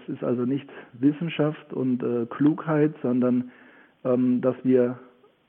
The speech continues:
ja, bereit sind,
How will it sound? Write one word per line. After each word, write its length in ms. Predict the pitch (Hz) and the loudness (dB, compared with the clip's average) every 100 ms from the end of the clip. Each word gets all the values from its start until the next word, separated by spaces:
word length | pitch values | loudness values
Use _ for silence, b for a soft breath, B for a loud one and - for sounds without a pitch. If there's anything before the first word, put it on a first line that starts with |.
| _ _ _ _ - | _ _ _ _ -8
ja, 300 | 127 117 - - _ _ _ _ _ - | -4 -4 -6 -16 _ _ _ _ _ -4
bereit 380 | 127 117 147 - | 0 4 2 2
sind, 280 | 175 170 170 | -2 -2 -6